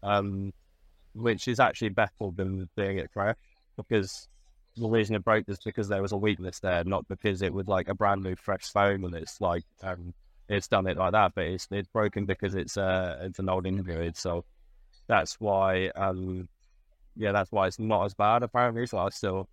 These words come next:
did fracture my vertebrae. It, uh, and didn't do anything about it for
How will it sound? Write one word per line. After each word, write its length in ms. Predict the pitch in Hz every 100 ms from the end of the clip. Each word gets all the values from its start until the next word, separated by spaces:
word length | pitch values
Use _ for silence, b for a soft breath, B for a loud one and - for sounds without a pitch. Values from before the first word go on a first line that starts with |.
| _ 101
did 160 | 90
fracture 340 | - 95 - 101
my 160 | 95
vertebrae. 580 | 95 95 - 98 92 92 - _ -
It, 220 | 95 - -
uh, 40 | 104
and 520 | 95 95 98 95 90 _ 101 95
didn't 180 | 101 98
do 100 | 98
anything 260 | 95 101
about 260 | 95 92 92
it 80 | 95
for 80 | -